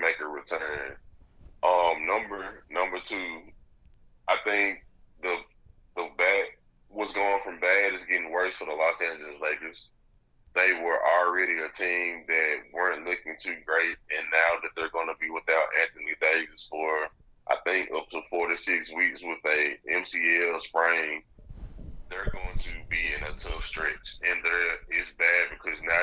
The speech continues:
you're putting more pressure on LeBron, who you already were relying heavily on to begin with. And number one, man, the Phoenix Suns play a beautiful brand of basketball. They play team defense, they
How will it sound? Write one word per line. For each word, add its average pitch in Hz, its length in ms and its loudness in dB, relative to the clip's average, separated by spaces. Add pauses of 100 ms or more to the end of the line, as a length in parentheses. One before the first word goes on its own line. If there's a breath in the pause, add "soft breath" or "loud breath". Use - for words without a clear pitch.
you're 85 320 -6
putting 90 320 -4
more 85 220 -4 (100)
pressure 87 320 -2
on 82 240 -2
LeBron, 80 640 -2 (480)
who 104 80 0
you 90 160 0
already 80 480 2
were 73 240 -8
relying 78 400 -2
heavily 78 400 -4
on 76 320 -6
to 76 80 -18
begin 71 480 -6
with. 64 160 -14 (720)
And 78 160 2
number 104 320 0
one, 87 480 -4 (480)
man, 87 800 4 (240)
the 76 160 -10
Phoenix 143 320 0
Suns 98 320 -2
play 85 160 0
a 76 160 -6
beautiful 82 320 -8
brand 78 320 -6
of 76 80 -14
basketball. 69 800 -8 (560)
They 76 280 -2
play 78 240 -2
team 95 360 -2
defense, 90 480 -6
they 76 120 -6